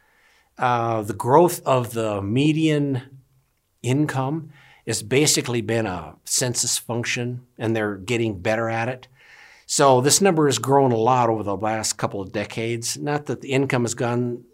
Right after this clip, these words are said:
up so much. It's because the numbers and the ability to get the numbers has been getting better.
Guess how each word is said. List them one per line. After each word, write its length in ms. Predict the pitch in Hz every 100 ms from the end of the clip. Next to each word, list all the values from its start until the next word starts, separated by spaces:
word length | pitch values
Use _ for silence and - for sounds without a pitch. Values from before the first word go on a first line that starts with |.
| -
up 180 | 131 -
so 160 | 131
much. 440 | 120 123 123 - -
It's 240 | 135 -
because 460 | - 156 156 143 127
the 80 | 135
numbers 580 | 131 123 117 107 98
and 300 | - 117 113
the 100 | 110
ability 480 | 101 107 117 113 104
to 80 | 90
get 240 | 87 110
the 80 | 95
numbers 320 | 87 85 85
has 180 | 90 85
been 160 | 90 90
getting 360 | 101 92 85
better. 360 | 80 95 87 -